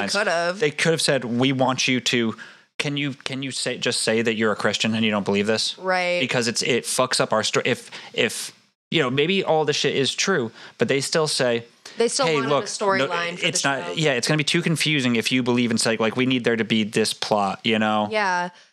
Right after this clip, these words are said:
Speaker 1: That's the
Speaker 2: So
Speaker 1: type of shit they would do.
Speaker 2: a theory that I see online is that, you know, because Aunt Shannon was lying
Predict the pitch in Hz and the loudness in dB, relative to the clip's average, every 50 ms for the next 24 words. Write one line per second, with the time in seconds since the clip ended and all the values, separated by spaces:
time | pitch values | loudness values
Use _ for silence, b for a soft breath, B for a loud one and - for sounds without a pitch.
0 | B _ - 127 120 123 151 143 165 240 233 233 226 208 175 160 160 - - 139 | B _ -18 -12 -2 0 0 2 2 0 0 0 2 0 0 0 0 0 -2 0
1 | - 185 190 190 196 190 - 226 220 165 110 - - - - - - 233 233 - | 0 0 0 0 0 0 0 0 0 0 -2 -4 -10 -20 -10 -6 -4 -4 -2 0
2 | - 294 311 330 349 339 294 277 254 233 247 240 - 269 247 226 220 214 208 196 | 0 0 2 0 0 0 0 0 0 0 -2 -2 -2 0 0 0 0 0 0 0
3 | 190 196 196 190 190 190 196 196 196 185 - _ _ _ _ _ - 185 190 190 | 0 0 0 0 -2 -2 -2 -4 -6 -8 -12 _ _ _ _ _ 0 0 0 0
4 | 185 - 185 175 175 170 - - 170 202 196 185 180 180 202 208 - - 254 262 | 0 0 0 0 0 -2 -4 -2 0 0 2 2 0 0 -2 -2 0 0 0 0
5 | 262 277 294 285 277 - 220 233 240 - - - - - 233 220 220 214 220 214 | 0 0 0 0 0 0 2 0 0 0 -2 -2 -2 0 0 0 0 0 0 0
6 | 208 202 202 202 196 - 196 190 185 190 196 196 196 190 190 185 180 185 196 196 | 0 0 0 0 0 0 0 0 2 2 2 2 0 0 0 0 0 0 -2 -2